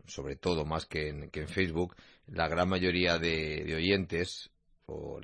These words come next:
más que oyentes, porque algunos dicen que oyen pero no oyen y otros que dicen que no oyen, oyen, nunca están de acuerdo con lo que digo. Nunca.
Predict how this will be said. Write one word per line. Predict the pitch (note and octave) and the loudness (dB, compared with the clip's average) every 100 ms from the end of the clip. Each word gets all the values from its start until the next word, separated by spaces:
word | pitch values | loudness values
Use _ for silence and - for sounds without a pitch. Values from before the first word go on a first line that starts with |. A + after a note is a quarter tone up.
| - | -10
más | D#2+ E2+ | -4 -2
que | - | 0
oyentes, | F2 G2+ D#2 | 2 2 -2
porque | - C#2+ | -10 -8
algunos | D2+ E2+ D#2+ | -4 -2 -2
dicen | E2 - D#2+ | -2 -2 -4
que | D#2+ E2+ | -2 0
oyen | F2+ E2 D2+ | 2 0 -2
pero | - D2+ | -6 -4
no | D#2+ | 0
oyen | F#2+ F#2 G2+ E2 | 2 2 0 -2
y | |
otros | D#2 D#2+ D2+ | -4 -6 -8
que | - D#2 | -6 -6
dicen | - D#2 | -4 -4
que | E2+ | -4
no | D#2+ E2 | -2 -2
oyen, | E2 D#2+ | -2 -2
oyen, | F2+ E2 F2 F2+ - - - - - _ _ | 0 0 -2 -4 -14 -20 -20 -20 -20 _ _
nunca | A2 G2 G#2 A2 | -6 -2 2 2
están | G#2+ G2+ F2+ | 4 2 2
de | |
acuerdo | E2 G2+ F2 D#2+ | 0 0 0 -4
con | D#2 | -8
lo | D2 | -10
que | D2 | -10
digo. | C#2 C#2 C#2 - _ | -12 -14 -16 -20 _
Nunca. | G#2 F#2 - C#2+ | -6 -4 -6 -10